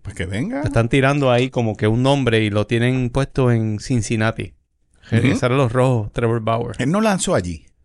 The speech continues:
Speaker 2: Lanzó allí, ganó el Cy
Speaker 1: Pues,
Speaker 2: Young en el
Speaker 1: pues por eso.
Speaker 2: dos mil veinte y después para los Dodgers y el resto es historia.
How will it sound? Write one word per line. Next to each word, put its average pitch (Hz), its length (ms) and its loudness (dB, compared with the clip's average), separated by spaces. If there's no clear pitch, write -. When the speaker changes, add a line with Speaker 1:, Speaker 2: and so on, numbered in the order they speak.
Speaker 2:
Lanzó 101 240 -2
allí, 101 220 2
ganó 131 160 2
el 107 40 0
Cy - 120 -2
Speaker 1:
Pues, 101 100 2
Speaker 2:
Young 104 240 2
en 226 60 0
el 127 120 2
Speaker 1:
pues 110 120 4
por 104 100 2
eso. 104 120 4
Speaker 2:
dos 101 80 4
mil 127 140 4
veinte 202 160 2
y 180 60 0
después 110 240 0
para 117 140 2
los 110 80 0
Dodgers 196 340 2
y 139 80 2
el 117 80 2
resto 127 240 0
es 208 80 4
historia. 139 420 0